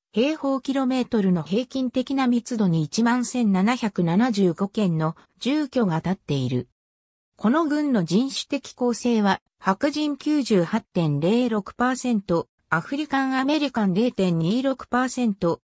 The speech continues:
先住民零点一八パーセント、アジア零点一五パーセント、太平洋諸島系零点零三パーセント、その他の人種零点五九パーセント、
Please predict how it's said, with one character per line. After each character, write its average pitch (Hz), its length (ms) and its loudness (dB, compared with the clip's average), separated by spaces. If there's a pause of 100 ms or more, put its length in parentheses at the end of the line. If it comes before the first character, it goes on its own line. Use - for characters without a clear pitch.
(160)
先 285 340 -2
住 285 280 -2
民 214 260 2
零 240 160 2
点 180 320 0
一 208 240 -4
八 240 300 -6
パ 269 180 2
ー 254 60 -2
セ 247 160 -2
ン 214 80 2
ト、 170 260 -2 (240)
ア 285 140 2
ジ 302 180 0
ア 240 80 4
零 254 180 2
点 180 320 0
一 196 220 -4
五 254 220 2
パ 247 160 0
ー 233 40 -4
セ 214 200 0
ン 190 80 0
ト、 165 260 -2 (220)
太 240 240 0
平 302 320 0
洋 285 200 2
諸 269 160 0
島 247 220 0
系 254 260 0
零 254 200 2
点 170 260 0
零 165 180 0
三 254 240 -2
パ 247 200 -2
ー 220 40 -4
セ 220 180 0
ン 190 80 0
ト、 170 240 -2 (220)
そ - 160 -2
の 311 120 2
他 294 160 -2
の 240 120 4
人 196 220 0
種 240 180 0
零 254 200 2
点 160 260 -2
五 175 280 2
九 262 260 -4
パ 247 220 -2
ー - 20 -6
セ 220 180 -2
ン 190 80 2
ト、 165 280 -2